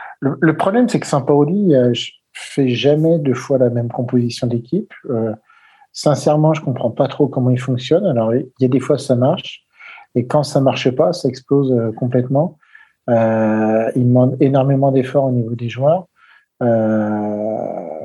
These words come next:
moi, ça me rappelle un peu la, c'était il y a combien de temps qu'ils avaient fait la finale, euh, face à l'Atlético en petite Coupe d'Europe, ça,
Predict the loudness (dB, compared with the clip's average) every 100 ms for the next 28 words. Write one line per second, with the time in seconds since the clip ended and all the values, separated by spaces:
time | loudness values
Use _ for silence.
0 | -8 0 0 2 2 2 4 2 2 2
1 | 4 6 4 2 _ _ _ _ -6 -4
2 | 0 0 0 2 2 2 2 0 0 -2
3 | 0 0 0 0 0 -2 -2 2 2 2
4 | -2 -6 -2 0 0 -4 -4 -4 0 2
5 | 2 2 0 -2 -4 -6 -8 -8 -6 0
6 | 2 2 0 -8 -8